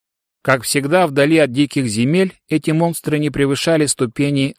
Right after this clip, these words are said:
закалки тела или закалки разума. И всё бы сложилось хорошо в том бою, если бы не одна мерзопакостная способность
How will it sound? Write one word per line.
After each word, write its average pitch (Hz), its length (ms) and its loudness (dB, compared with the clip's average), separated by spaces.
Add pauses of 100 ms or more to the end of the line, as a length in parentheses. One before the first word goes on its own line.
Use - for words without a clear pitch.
закалки 127 680 -2
тела 160 560 -2
или 180 260 2
закалки 131 560 -2
разума. 90 560 -2 (800)
И 123 140 0
всё 190 260 2
бы 175 140 0
сложилось 135 560 0
хорошо 123 480 0
в - 80 -16
том 123 220 0
бою, 98 380 0 (220)
если 139 540 0
бы 123 180 0
не 107 140 2
одна 113 420 0 (140)
мерзопакостная 127 1160 0
способность 120 920 -2